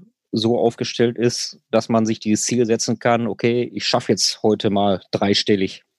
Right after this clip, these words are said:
Ne? Nachdem ich jetzt vielleicht zwei Monate so ein bisschen mit sechzig, siebzig, äh, Kilometern angefangen hab. Ähm,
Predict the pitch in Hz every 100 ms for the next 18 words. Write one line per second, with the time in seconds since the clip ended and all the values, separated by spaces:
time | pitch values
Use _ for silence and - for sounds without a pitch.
0 | _ - - - - - 104 110 101 -
1 | 107 104 101 110 107 104 - 107 110 104
2 | - 107 104 110 113 104 104 - - 110
3 | - 110 110 - 113 - - 107 107 101
4 | 104 - _ - 107 107 107 107 104 104
5 | - 104 101 98 - - - - - -
6 | - - - 113 110